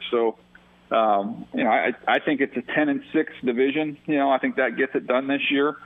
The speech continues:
And, uh, I, I would still stick with the Patriots. I think the Jets will be a little bit better than people think. I think their offensive line's much better, but they just don't have the, they just don't have the horses on the outside at this point in time, uh, to be able to, you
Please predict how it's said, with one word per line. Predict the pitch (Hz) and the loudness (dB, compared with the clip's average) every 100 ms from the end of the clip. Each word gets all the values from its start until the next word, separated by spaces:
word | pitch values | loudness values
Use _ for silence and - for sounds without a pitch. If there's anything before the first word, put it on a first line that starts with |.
| - _ _ - | -20 _ _ -2
And, | 123 117 113 | 0 2 2
uh, | 107 113 107 | 2 4 2
I, | 92 110 | 2 2
I | 117 127 | 2 2
would | 127 - | 0 0
still | 127 117 | -2 0
stick | - 127 | -2 0
with | 120 113 | -2 -4
the | |
Patriots. | 104 127 127 113 | 0 0 2 0
I | 147 | 0
think | 170 175 | 0 0
the | 123 | 0
Jets | - 143 | 2 0
will | - | 0
be | 131 | 0
a | 123 | 2
little | 131 | 2
bit | 131 107 | 0 0
better | 123 131 | 0 0
than | 127 | 0
people | 139 135 127 | -4 -4 -6
think. | - 139 123 | -2 -2 0
I | |
think | 120 117 | -2 0
their | 113 | 2
offensive | 123 127 120 110 | 2 -2 -8 -4
line's | 117 120 | -2 -2
much | 117 113 - | -4 -4 0
better, | 123 123 123 - - _ _ _ | 0 2 0 -2 -20 _ _ _
but | - 135 | -6 0
they | 160 | 0
just | 139 - | 0 0
don't | 131 123 | -2 2
have | 120 117 104 | 0 0 0
the, | 107 104 101 - | -2 -2 -4 -2
they | 151 | -2
just | 139 | 0
don't | 123 | -2
have | 117 | -2
the | - | 0
horses | 120 110 - | -2 -2 -2
on | 104 | -2
the | 101 | 0
outside | 101 98 - 107 101 | 0 -2 0 2 2
at | - | -2
this | 90 - | -6 -6
point | - 98 | -6 -6
in | 92 | -2
time, | 95 92 92 - | 0 0 -4 -2
uh, | 110 95 101 - - | 0 2 -2 -6 -4
to | |
be | 113 107 101 | 0 2 2
able | 98 | 0
to, | 104 - | -4 -2
you | 104 | -2